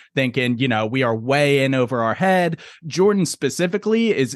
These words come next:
immediately pivoting to the new rankings that dropped, and now Andre is still number one, but Marie has moved up to number two. And Andre and Marie can't believe it. They're just like, "Jordan, are you kidding me? You're worried about the rankings right now?" But to be fair, she's like,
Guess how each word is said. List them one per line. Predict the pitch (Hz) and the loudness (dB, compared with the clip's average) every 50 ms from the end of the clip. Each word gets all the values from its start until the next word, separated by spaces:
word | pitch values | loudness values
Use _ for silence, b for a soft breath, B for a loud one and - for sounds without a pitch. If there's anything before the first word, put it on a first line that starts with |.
| - 160 | -6 -2
immediately | 147 139 139 139 143 147 156 160 160 156 - 139 143 135 | -2 0 0 2 2 2 4 2 0 0 0 -2 -4 -4
pivoting | - - 156 151 151 156 151 147 151 147 | -2 -2 0 0 0 0 0 -2 -2 -4
to | - - | -4 -2
the | 135 135 | -2 0
new | 123 131 131 120 113 | 2 2 2 0 0
rankings | 101 113 127 147 160 156 185 180 185 180 - | 0 0 2 2 0 0 -2 -2 -2 -2 -2
that | - 185 180 - | 0 0 0 0
dropped, | - 190 196 190 202 208 208 - - | 0 0 2 4 4 2 0 0 -4
and | - 135 135 | -4 -2 -2
now | 135 131 127 123 | 0 0 0 2
Andre | 120 127 131 135 127 - 143 135 131 | 2 2 2 2 0 0 0 0 0
is | 127 120 | -2 -4
still | - - 151 139 135 | -4 -2 -2 0 0
number | 135 131 127 120 120 | 0 -2 -2 -2 -4
one, | 113 120 143 165 165 165 170 151 | -4 -2 0 0 2 2 0 0
but | 123 135 - | -2 -2 -2
Marie | 131 123 117 123 143 147 143 | -2 -4 -2 0 0 2 2
has | 131 120 143 120 - | 0 0 -2 -2 -2
moved | 139 135 135 117 - | -2 -2 -2 -2 -2
up | 147 139 139 | -2 -4 -2
to | - 147 | -4 -2
number | 135 131 127 117 117 117 | -2 0 0 -2 -2 -4
two. | - - 208 214 190 147 127 113 113 123 B B B B B B B B B | -2 0 2 2 2 2 2 0 -2 -4 B B B B B B B B B
And | 143 180 | -2 0
Andre | 226 269 233 202 233 208 196 | 2 2 2 2 2 2 4
and | 185 175 165 | 2 2 2
Marie | 147 139 139 151 196 233 180 | 0 0 0 0 0 -2 -2
can't | - - 147 139 131 113 | -4 -4 -4 -4 -4 -4
believe | - 131 143 190 233 196 | -4 -2 -2 0 0 0
it. | 143 120 | -2 -2
They're | 104 143 151 | -2 -4 -4
just | 143 156 147 - | -4 -4 -4 -2
like, | 180 170 127 | -2 -2 -2
"Jordan, | - 233 247 175 123 | -2 -2 0 0 0
are | 120 | 0
you | 143 165 254 285 | 0 0 -2 -2
kidding | - - 220 240 277 277 | 0 0 0 0 2 0
me? | 302 320 | 2 2
You're | 302 269 220 226 | 2 2 2 2
worried | 220 233 240 247 247 | 0 0 0 0 0
about | 226 196 196 180 - | 0 2 0 0 0
the | 156 143 | 0 -2
rankings | 147 175 220 247 240 - 262 247 247 220 196 | 0 0 0 0 -2 -2 -2 -2 -2 -2 -2
right | 240 240 233 214 | -2 -2 -2 -2
now?" | 220 226 226 226 226 233 226 | 0 0 0 2 2 0 0
But | 190 - - 170 165 - - | -2 -4 -6 -6 -6 -6 -6
to | - 147 147 | -4 -4 -4
be | 147 165 170 | -4 -6 -4
fair, | - 254 269 262 247 220 | 0 2 2 4 4 2
she's | 208 - 202 165 190 | 0 0 -2 -2 0
like, | 180 170 170 | 0 0 0